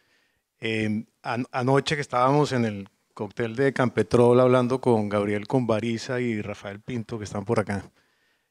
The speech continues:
eh, hablábamos que, que en la época de, de B P, en el Piedemonte,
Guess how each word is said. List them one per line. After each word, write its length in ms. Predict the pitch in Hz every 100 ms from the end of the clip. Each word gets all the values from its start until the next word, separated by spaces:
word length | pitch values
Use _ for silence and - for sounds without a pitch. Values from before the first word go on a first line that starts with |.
| _ -
eh, 220 | 123 117 -
hablábamos 600 | 131 120 131 139 156 -
que, 460 | 135 117 117 117 _
que 140 | - 131
en 80 | 117
la 120 | 113
época 520 | 120 - 156 156 143
de, 440 | 127 117 107 104
de 160 | 117 110
B 160 | 110 120
P, 380 | 151 139 131
en 60 | 127
el 140 | 120 107
Piedemonte, 760 | 139 135 139 135 110 107 104